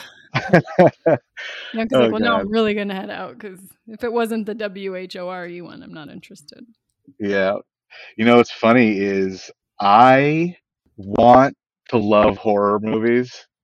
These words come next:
Speaker 1: I do. I, like,
Speaker 2: Mm-hmm.
Speaker 1: really every, every year when spooky season comes around,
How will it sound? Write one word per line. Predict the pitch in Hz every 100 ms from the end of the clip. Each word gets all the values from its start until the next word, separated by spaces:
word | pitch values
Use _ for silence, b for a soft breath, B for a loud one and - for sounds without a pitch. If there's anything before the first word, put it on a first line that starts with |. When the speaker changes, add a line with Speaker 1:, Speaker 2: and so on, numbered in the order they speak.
| _ -
Speaker 1:
I | 113 104
do. | 110 104 92
I, | 95 113
like, | 113 104 - - _ _ -
Speaker 2:
Mm-hmm. | 107 113
Speaker 1:
really | 120 127 131
every, | 127 120 135 131 123 -
every | 123 127 143
year | 127 123 117 107 113
when | 110 107 107 104
spooky | 95 - 120 123
season | 117 98 101
comes | 104 92
around, | 98 98 92 90 95